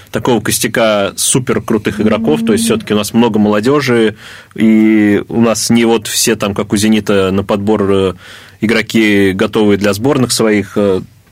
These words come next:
и не именитые бразильцы, но, тем не менее, я думаю, что «Крылья» проявляют себя хорошо в этом се-, в, в том плане, что не опускают руки.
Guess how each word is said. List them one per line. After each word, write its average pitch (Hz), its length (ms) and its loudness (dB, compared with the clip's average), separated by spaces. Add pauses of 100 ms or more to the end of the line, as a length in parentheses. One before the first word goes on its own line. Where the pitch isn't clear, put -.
и 101 560 2
не 113 240 4
именитые 117 400 0
бразильцы, 107 640 0
но, 120 420 2 (360)
тем 117 200 0
не 117 80 2
менее, 120 480 0
я 104 100 0
думаю, 110 280 2
что 104 500 0 (840)
«Крылья» 135 460 2
проявляют 127 440 0
себя 120 200 -2
хорошо 120 400 0
в 120 140 -2
этом 123 180 -2
се-, 117 180 -2
в, - 540 -10
в - 60 -10
том 127 160 0
плане, 143 260 0
что 117 500 0
не 117 140 -2
опускают 123 460 -2
руки. 110 280 -4